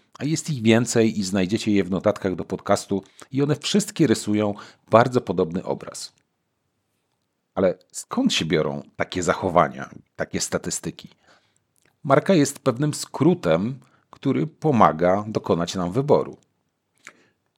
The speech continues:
Pierwszy powód to jest po prostu niemożność porównywania wszystkich opcji.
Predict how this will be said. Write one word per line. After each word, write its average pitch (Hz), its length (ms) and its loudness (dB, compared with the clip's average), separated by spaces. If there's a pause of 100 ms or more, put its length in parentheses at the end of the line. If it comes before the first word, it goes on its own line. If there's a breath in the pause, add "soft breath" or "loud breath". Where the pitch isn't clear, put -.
(140)
Pierwszy 202 420 0
powód 78 440 -6
to 156 100 -6
jest 165 340 -6
po - 120 -6
prostu - 340 -6
niemożność 110 800 0
porównywania 104 680 0
wszystkich - 500 -10
opcji. - 380 -16